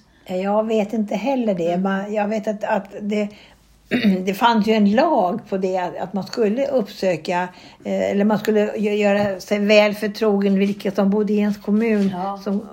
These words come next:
Speaker 1: och man skulle ta reda på hur de mådde. Och då hade man så kallade uppsökande verksamhet.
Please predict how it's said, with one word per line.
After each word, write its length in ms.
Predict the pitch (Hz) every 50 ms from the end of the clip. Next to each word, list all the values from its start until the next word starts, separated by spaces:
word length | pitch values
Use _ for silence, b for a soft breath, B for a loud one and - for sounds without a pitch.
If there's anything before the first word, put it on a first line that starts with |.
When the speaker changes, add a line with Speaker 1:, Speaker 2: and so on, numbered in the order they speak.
| - 185
Speaker 1:
och 600 | - - 202 185 180 180 - - - - 170 175
man 180 | 202 190 196 180
skulle 180 | 185 - 180 175
ta 100 | 196 196
reda 220 | 202 202 190 180
på 160 | - - 180
hur 120 | 175 190 196
de 280 | 202 202 208 202 202 - 190 190 190 202 - B B B B B B
mådde. 320 | - 220 214 202 190 196 196
Och 80 | 190
då 80 | 196 180
hade 300 | 190 233 220 202 208 220
man 160 | 240 247 208
så 120 | 208 220
kallade 340 | 202 - 202 185 185 175 190
uppsökande 640 | 208 202 156 - - - 185 170 - 180 170 185 185
verksamhet. 560 | 185 180 170 160 - - 180 180 180 180